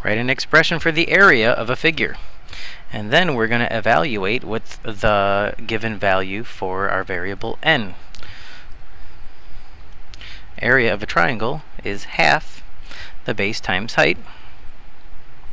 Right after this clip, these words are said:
Okay, so half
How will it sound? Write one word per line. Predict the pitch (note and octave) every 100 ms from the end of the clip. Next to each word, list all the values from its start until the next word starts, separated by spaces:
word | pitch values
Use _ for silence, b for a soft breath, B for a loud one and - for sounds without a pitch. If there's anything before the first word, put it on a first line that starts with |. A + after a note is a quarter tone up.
| - - - - - B B B B B B B B B - - - - - - - - - -
Okay, | G2 - - - - -
so | - - C3+ G3+ - - - - - - - - B B B B B - - - - - - -
half | - A2 E3+ -